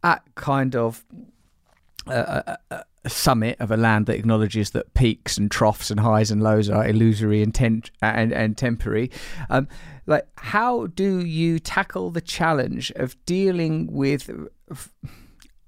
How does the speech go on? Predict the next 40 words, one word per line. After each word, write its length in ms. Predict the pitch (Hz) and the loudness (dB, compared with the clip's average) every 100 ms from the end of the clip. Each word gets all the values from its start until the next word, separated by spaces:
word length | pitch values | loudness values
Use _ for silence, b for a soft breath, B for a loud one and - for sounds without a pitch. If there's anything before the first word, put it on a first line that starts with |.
| 175 | 2
ideas 540 | 180 156 175 151 139 | 2 2 2 2 2
that 80 | - | -2
are 40 | |
not 160 | 151 - | 0 0
only 140 | 131 | 0
beyond 360 | 123 123 120 113 | 2 2 2 2
language, 380 | 120 127 110 - | 0 0 -2 -4
but 140 | 117 | -4
perhaps 280 | 123 123 - - | -4 -4 -10 -4
even 320 | 127 123 117 | -2 0 -2
beyond 300 | 120 120 117 | 0 0 -2
phenomena, 760 | - 117 131 147 131 107 120 - B B B - | -2 0 2 2 0 -2 -4 -8 B B B -14
i-, 80 | - - | -12 -8
i-, 260 | 165 - - _ | -8 -8 -14 _
when 400 | 151 143 139 143 | -6 0 0 2
th-, 140 | 135 151 | 0 0
these 240 | 135 131 | 0 2
ideas 260 | 139 143 131 | 2 0 -4
have 360 | - 147 - | -4 -4 -4
to 80 | - | -6
be 140 | 127 123 | -4 -4
communicated? 960 | - 135 147 151 135 117 107 104 113 | -4 -2 0 -2 -2 -4 -4 -4 -8
How 340 | 135 - 185 208 | -8 -2 0 0
do 300 | 180 170 165 | 0 -2 -2
we 320 | 147 147 135 - 147 - | 0 0 -2 -8 -20 -8
com-, 240 | 135 123 - - - | -6 -6 -8 -14 -6
and, 180 | - 156 | -4 0
and 140 | 160 | 0
how 140 | 156 202 | 2 2
do 80 | |
you 60 | 214 | 0
tackle 340 | - 185 - | -2 -4 -2
the 80 | 170 | -4
sort 160 | - 160 | -4 -6
of 80 | - | -8
s-, 300 | - - - _ | -12 -12 -14 _
reductivism 1000 | - 160 151 151 190 - 135 127 123 - - | -12 -4 0 2 2 0 -4 -4 -6 -8 -8
and 120 | 135 | -4
oversimplification 1080 | - 156 151 175 156 147 - 185 180 - - B B - | -2 -2 -4 -6 -8 -8 -6 -4 -2 -4 -8 B B -6
that 200 | 139 | -6